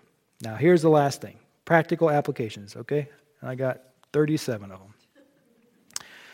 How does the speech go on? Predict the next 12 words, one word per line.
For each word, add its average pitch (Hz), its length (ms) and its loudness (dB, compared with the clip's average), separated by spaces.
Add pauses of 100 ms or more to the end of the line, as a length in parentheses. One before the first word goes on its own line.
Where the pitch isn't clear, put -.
(500)
The 135 100 -14
first 180 260 2
thing 165 140 0
I - 40 -2
want 139 140 -2
to 127 60 -4
say 127 240 -2
to 123 140 -8
you 117 200 -6 (1500)
is 156 240 0 (2250)
get 185 220 -2
clean. 110 440 -8